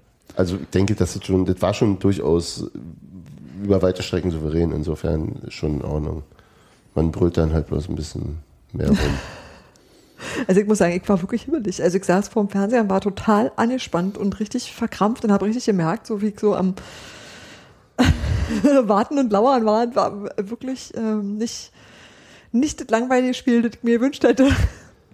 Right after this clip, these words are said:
Speaker 1: Ja, ja, ja. Ja, aber so richtig, richtig doll Angst, nee, nee. Nee.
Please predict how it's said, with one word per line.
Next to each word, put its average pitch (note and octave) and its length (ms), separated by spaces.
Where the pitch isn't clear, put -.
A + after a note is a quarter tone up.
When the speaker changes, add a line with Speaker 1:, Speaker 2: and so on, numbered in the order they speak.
Speaker 1:
Ja, F2+ 600
ja, D#2+ 420
ja. E2 340
Ja, G2 60
aber A2+ 120
so G#2+ 100
richtig, - 460
richtig D3+ 340
doll A#2+ 200
Angst, A#2+ 360
nee, F#2+ 360
nee. E2+ 320
Nee. E2 260